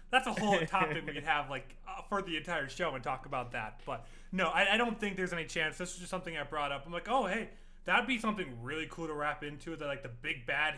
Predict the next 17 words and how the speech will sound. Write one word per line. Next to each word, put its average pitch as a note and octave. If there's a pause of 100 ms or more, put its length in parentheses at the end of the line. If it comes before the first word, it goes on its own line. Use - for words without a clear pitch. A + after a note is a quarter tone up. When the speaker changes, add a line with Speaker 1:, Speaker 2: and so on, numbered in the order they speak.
Speaker 1:
here." C#3+ (420)
Like, C#3+
we D3
end D#3+
up D3
seeing D3+
kinda C#3+
Koichi C#3+
in C#3+
the C3
background B2+
of A#2
seeing, C#3
like, B2
the B2
big A#2+
bad B2